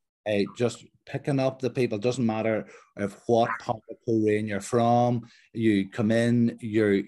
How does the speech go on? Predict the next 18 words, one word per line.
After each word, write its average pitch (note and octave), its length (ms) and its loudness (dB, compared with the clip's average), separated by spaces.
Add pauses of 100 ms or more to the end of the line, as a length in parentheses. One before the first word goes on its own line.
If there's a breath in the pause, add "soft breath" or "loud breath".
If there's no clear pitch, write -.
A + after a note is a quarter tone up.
(160)
you D3+ 160 -14
put A2 140 -2
on B2+ 160 2
the A2+ 60 0
blue A2+ 200 2
and G2 120 -2
white A2+ 260 0
and G2+ 80 -2
that's G2 220 -4
it. D#3 260 0 (840)
You G#2 120 -2
know, F2+ 160 -2
you're G2+ 240 0
then A2+ 300 0
part G#2+ 460 -4
of G#2 360 -4
the G2 140 -8
family. A2 520 -4